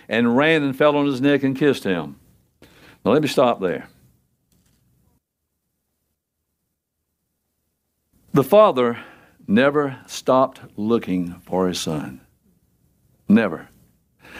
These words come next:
I can see in my mind's eye right now, this young man, just a tattered, torn, dirty, probably smelly,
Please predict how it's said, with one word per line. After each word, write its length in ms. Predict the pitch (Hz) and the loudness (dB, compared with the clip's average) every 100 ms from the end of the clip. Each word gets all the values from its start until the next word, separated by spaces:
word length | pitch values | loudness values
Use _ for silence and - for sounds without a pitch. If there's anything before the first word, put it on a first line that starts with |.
| - - | -16 -2
I 160 | 139 170 | 0 0
can 120 | 180 | -2
see 360 | - 196 190 | 2 4 6
in 120 | 170 147 | 4 2
my 140 | 156 | 0
mind's 420 | 160 160 165 160 | 0 0 0 0
eye 200 | 147 139 | 2 2
right 260 | 123 139 127 | 2 0 0
now, 220 | 117 110 | -2 -2
this 260 | 117 135 - | -2 -4 -2
young 300 | 143 151 147 | 0 0 0
man, 320 | 151 151 143 | 0 0 0
just 240 | 127 - | -4 -6
a 100 | 113 | -10
tattered, 540 | 113 - 151 156 147 147 | -8 -2 0 0 -2 -4
torn, 420 | 151 147 143 120 | -2 0 0 2
dirty, 380 | 139 143 143 135 | 2 2 2 -2
probably 400 | - 147 135 123 | -2 -2 -2 -4
smelly, 720 | - 131 139 151 147 147 | -4 -2 0 2 2 -2